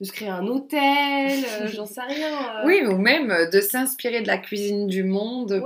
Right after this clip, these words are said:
Speaker 2: pour
Speaker 1: Ouais,
Speaker 2: être, euh, dans le
Speaker 1: carrément, mais
Speaker 2: plaisir
Speaker 1: oui.
Speaker 2: et faire des repas, par exemple, euh, de voyage à travers le monde par le culinaire, en
Speaker 1: Oui.
Speaker 2: fait, avec ses amis et, euh,
Speaker 1: Oui.
Speaker 2: dans la joie. Enfin, voilà,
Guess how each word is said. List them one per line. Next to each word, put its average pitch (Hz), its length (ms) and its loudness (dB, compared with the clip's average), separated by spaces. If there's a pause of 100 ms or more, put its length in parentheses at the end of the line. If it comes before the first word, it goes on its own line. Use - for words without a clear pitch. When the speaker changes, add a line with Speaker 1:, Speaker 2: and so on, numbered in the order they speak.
Speaker 2:
pour - 120 2
Speaker 1:
Ouais, 220 240 8
Speaker 2:
être, 202 80 -2
euh, 196 460 10
dans 202 140 4
le 208 60 6
Speaker 1:
carrément, 190 80 0
mais 180 100 -6
Speaker 2:
plaisir 233 540 2
Speaker 1:
oui. 247 60 0
Speaker 2:
et 220 280 4
faire 220 160 -2
des 214 120 0
repas, 220 460 0
par 202 180 0
exemple, 202 520 -4
euh, 190 220 4 (520)
de 180 160 2
voyage 226 460 4
à 214 60 -2
travers 196 320 -2
le 196 100 2
monde 196 220 -2
par 185 120 -2
le 180 120 -2
culinaire, 208 760 -2
en 202 60 -4
Speaker 1:
Oui. 180 80 -8
Speaker 2:
fait, 233 200 0
avec 190 240 0
ses 180 260 -4
amis 240 580 2
et, 180 180 2
euh, 175 180 -10 (280)
Speaker 1:
Oui. 190 200 -10 (220)
Speaker 2:
dans 185 160 2
la 185 160 8
joie. 226 420 2
Enfin, 190 280 -4
voilà, 240 260 2